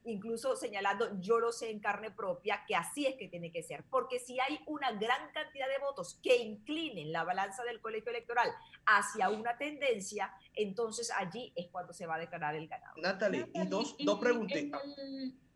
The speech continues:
Speaker 3: ah, perdón, Ernesto, si puedo
Speaker 2: Adelante, adelante,
Speaker 3: contestar
Speaker 2: adelante.
Speaker 3: rápidamente. Em, la campaña tan visceral que hemos visto en esta ocasión,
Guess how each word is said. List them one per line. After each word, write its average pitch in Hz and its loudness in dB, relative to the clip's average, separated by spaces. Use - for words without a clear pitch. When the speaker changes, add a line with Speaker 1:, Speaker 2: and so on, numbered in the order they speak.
Speaker 3:
ah, 254 2
perdón, 226 0
Ernesto, 208 -6
si 226 -12
puedo - -4
Speaker 2:
Adelante, 165 4
adelante, 175 2
Speaker 3:
contestar 185 2
Speaker 2:
adelante. 269 -2
Speaker 3:
rápidamente. 262 2
Em, 269 10
la 285 6
campaña 330 8
tan 370 8
visceral 214 8
que 208 0
hemos 220 6
visto 226 8
en 208 4
esta 208 6
ocasión, 214 6